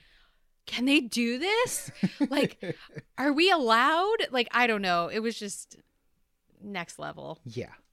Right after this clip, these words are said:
Speaker 2: it was very next level. Stefan Rodriguez at Steph underscore Rodrigo says, "I would obviously visit the past and the future worlds,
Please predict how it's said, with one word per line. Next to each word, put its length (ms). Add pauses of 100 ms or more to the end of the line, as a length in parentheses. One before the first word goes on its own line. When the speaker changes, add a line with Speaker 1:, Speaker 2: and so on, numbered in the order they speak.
Speaker 2:
it 120
was 400
very 540
next 300
level. 300 (400)
Stefan 480
Rodriguez 520
at 240
Steph 520
underscore 420
Rodrigo 440
says, 380 (320)
"I 100
would 200
obviously 520
visit 300
the 60
past 540
and 220
the 60
future 440
worlds, 460